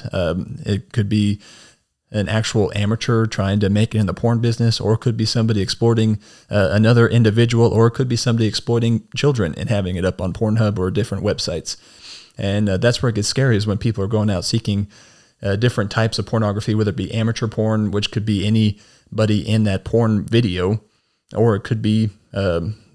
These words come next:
people going out and directly seeking out child pornography.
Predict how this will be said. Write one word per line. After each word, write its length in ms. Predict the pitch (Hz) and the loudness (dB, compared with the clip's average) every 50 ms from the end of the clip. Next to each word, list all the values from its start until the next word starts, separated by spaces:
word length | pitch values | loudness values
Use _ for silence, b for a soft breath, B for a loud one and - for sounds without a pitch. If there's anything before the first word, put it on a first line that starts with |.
| 127 - - | -18 -10 -6
people 220 | 117 117 - 107 | -6 -4 -2 -2
going 260 | 107 110 110 107 110 | 0 2 2 2 2
out 180 | 107 117 120 98 | 2 2 0 0
and 400 | 98 101 101 101 - - 82 92 | 0 -2 -2 -2 -4 -6 -8 -4
directly 440 | 101 104 101 107 113 - - 117 110 | -4 -2 0 0 0 0 0 -2 -2
seeking 340 | - - 110 - - 98 98 | -2 -2 -4 -4 -2 -2 -2
out 160 | 104 - - | -2 -2 -2
child 240 | - 98 107 104 107 | -2 -2 -2 -2 -2
pornography. 600 | - 104 104 101 110 113 113 - - 127 123 | -2 -2 -2 -2 -2 -4 -6 -8 -10 -12 -12